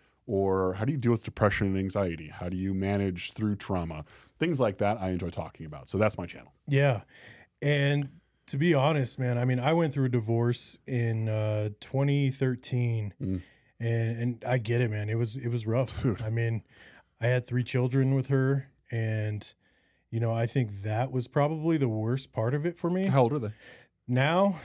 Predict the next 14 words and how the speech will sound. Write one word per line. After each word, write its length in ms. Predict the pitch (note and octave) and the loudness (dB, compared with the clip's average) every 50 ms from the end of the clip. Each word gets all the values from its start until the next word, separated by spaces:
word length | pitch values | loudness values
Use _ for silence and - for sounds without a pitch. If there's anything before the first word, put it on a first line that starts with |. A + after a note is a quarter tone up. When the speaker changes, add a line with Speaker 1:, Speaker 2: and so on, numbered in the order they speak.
| - - | -12 -6
Speaker 2:
they 300 | C#3 C3 C#3 C#3 C#3 C3+ | 0 2 4 4 6 6
are, 280 | C3+ C3+ C3+ C3+ C#3 C3+ | 6 6 4 4 4 4
uh, 400 | B2+ C3 B2+ B2+ A#2+ A#2+ A2+ A2 | 4 4 4 4 2 2 0 -2
fifteen, 840 | - - - E3+ F3 - - - - F3 F3 F3 E3+ E3+ E3+ E3+ D#3+ | -2 0 2 2 2 2 -2 -4 -2 0 2 2 2 2 0 0 -2
thirteen, 680 | C#3 - D3 D3 C#3+ C#3 - - D3 D3 D3 C#3+ C#3+ C#3 | -2 0 0 0 -2 -4 -4 -2 0 2 2 2 2 2
and 160 | A#2+ A#2 A#2+ | 0 0 0
eleven, 520 | A2+ A2 G#2+ A2 A#2 A#2 A#2 A#2+ A2+ A#2+ C3 | 0 -2 -2 0 0 0 0 0 -2 -2 -2
or 80 | B2 | 0
I'm 120 | A#2+ B2 - | 0 0 -2
sorry, 180 | - A#2 A2+ | -2 -4 -4
twelve. 440 | - - C3+ B2+ A2+ G2 F#2+ - - _ - | -2 0 0 0 0 -2 -6 -10 -14 _ -6
Speaker 1:
Mm-hmm. 240 | G2+ G2+ G#2 G2 G#2 G#2+ - - | -4 0 0 0 0 -2 -4 -8
Speaker 2:
She'll 140 | - B2+ A#2+ | -8 -4 -4
be 200 | A#2 A2+ G#2+ | -2 -2 -4